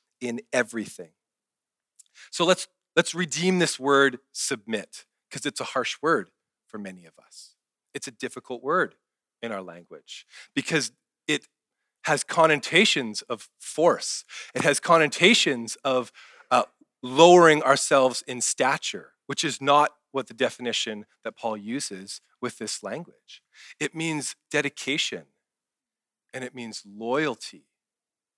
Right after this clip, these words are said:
It means being present.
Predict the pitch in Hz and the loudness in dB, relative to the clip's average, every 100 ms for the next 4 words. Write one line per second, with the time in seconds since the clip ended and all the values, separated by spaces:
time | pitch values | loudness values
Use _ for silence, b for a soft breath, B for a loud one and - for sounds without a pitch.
0 | _ _ _ _ _ _ _ - 139 147 | _ _ _ _ _ _ _ -10 -8 -6
1 | 160 131 117 165 151 131 - - 156 165 | -6 -8 -6 -4 -4 -8 -8 2 2 2
2 | 95 76 _ - - | -4 -12 _ -20 -20